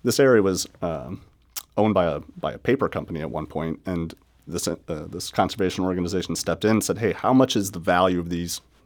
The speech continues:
trees to you commercially? We'll give you that money. Don't cut these trees down. We'll protect this area."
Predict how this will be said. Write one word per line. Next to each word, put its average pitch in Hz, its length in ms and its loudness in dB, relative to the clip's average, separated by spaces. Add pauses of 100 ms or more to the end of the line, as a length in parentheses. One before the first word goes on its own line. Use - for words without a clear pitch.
(500)
trees 107 300 2
to 101 100 -2
you 90 40 -4
commercially? 98 520 0
We'll 101 220 0
give 107 180 0
you 107 60 0
that 101 180 2
money. 90 320 -2 (100)
Don't 95 220 0
cut - 160 -2
these 98 160 -2
trees 90 320 -4
down. 87 260 -2
We'll 78 100 -4
protect - 380 -6
this - 180 -4
area." 85 380 -2